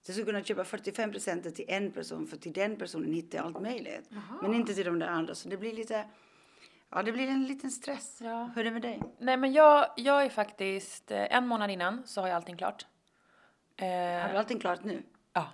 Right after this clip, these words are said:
Speaker 2: Ja, allting utan, utom, eh, till min sambo. Men det vet jag ungefär. Får rita en teckning. Eh, nej, men jag, <laughs> jag, eh, beställer allting på nätet. Jag har en budget. Eh, och sen så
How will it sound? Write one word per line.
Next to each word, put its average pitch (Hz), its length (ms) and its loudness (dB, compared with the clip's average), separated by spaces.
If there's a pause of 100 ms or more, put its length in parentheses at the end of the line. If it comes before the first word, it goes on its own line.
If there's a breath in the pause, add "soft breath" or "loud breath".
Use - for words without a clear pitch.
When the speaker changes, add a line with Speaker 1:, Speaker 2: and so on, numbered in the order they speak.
(840)
Speaker 2:
Ja, 202 760 6
allting 233 420 2
utan, 175 960 -10
utom, 170 440 -10
eh, 160 300 -10
till 160 140 -14
min 160 120 -12
sambo. 165 340 -12 (300)
Men 180 120 -10
det 175 80 -10
vet 170 200 -12
jag 165 60 -12
ungefär. 160 300 -12 (460 soft breath)
Får - 80 -12
rita 170 160 -10
en 160 60 -10
teckning. 170 360 -14 (420 soft breath)
Eh, 190 320 6
nej, 233 140 4
men 233 120 4
jag, 240 320 10
<laughs> 269 340 10
jag, 233 680 10
eh, 220 60 2 (340 loud breath)
beställer 233 440 6
allting 202 240 6
på 196 100 -2
nätet. 311 640 2
Jag - 160 -8
har 170 80 -4
en 165 120 -6
budget. 240 720 0 (160)
Eh, 180 500 -2 (100)
och 208 160 -6
sen 175 220 -4
så 180 340 -4